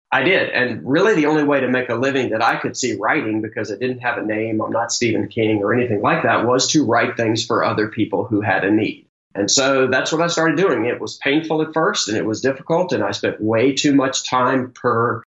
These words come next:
revenue generated <laughs> on some of the stuff that I did. But as everybody in your audience knows, that's part of building a business and building a reputation. And so I just kept chugging, and it was, you know, twelve-hour days, six, seven days a week.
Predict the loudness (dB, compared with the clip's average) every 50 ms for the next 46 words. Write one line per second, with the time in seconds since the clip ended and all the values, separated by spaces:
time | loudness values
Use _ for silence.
0 | _ -4 -2 0 0 2 2 2 2 2 0 0 0 0 2 2 2 2 4 4
1 | 2 2 2 0 0 -2 -2 -2 -2 0 0 0 0 0 0 -2 -2 0 0 0
2 | 0 0 0 -2 0 0 0 0 2 2 2 2 2 0 -4 -10 _ _ _ _
3 | _ 0 0 0 2 0 0 0 0 0 0 0 0 0 0 0 2 2 0 0
4 | 2 2 2 2 2 0 0 0 0 0 2 2 2 2 2 0 -2 -2 -4 -4
5 | -2 0 0 0 -2 -2 -2 -2 0 0 0 0 -2 -2 -2 -2 0 2 2 2
6 | 2 2 0 0 0 0 0 2 2 0 0 0 0 0 -2 -4 -6 -2 0 0
7 | 2 2 2 0 0 -2 -6 _ _ _ _ -2 -2 0 2 2 2 4 4 4
8 | 4 4 2 2 0 -2 -4 -2 0 0 2 2 0 0 -2 -2 -6 -8 -6 -4
9 | -2 -2 -2 -2 -2 0 0 0 0 0 -2 -2 -2 -2 -2 -2 -2 -2 -2 -2
10 | -2 -2 -2 -4 -4 -4 -6 -6 -8 -12 _ _ _ _ -8 -6 -4 -4 -4 -4
11 | -6 -10 _ _ _ _ -4 -2 0 2 2 2 2 2 2 2 2 4 2 2
12 | 2 0 -4 -6 -4 -4 -2 -2 -2 0 0 2 2 2 2 2 2 2 2 2
13 | 2 2 2 0 -2